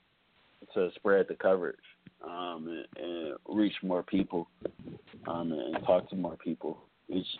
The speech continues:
you know, that's always for the best. Um, so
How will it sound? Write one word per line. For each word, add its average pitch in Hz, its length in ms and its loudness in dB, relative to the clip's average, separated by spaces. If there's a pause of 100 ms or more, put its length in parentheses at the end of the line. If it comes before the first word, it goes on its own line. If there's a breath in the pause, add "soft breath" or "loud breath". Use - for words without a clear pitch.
(280)
you 120 100 4
know, 113 120 8
that's 120 180 2
always 107 420 4
for 92 100 -4
the 80 100 -6
best. 76 320 -6 (640)
Um, 80 460 -8 (880)
so 101 280 6